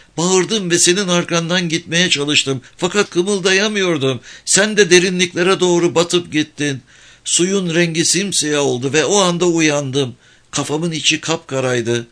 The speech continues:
Sadece dönen bir karanlık vardı kafamda."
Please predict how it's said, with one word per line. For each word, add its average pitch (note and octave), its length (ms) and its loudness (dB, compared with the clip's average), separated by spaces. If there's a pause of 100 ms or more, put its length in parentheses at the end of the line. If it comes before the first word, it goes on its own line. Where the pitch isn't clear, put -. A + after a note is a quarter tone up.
(340)
Sadece A#2+ 680 -2
dönen D3+ 440 -2
bir D#3 160 0
karanlık C#3+ 560 -2
vardı C#3+ 320 -2
kafamda." B2+ 680 -4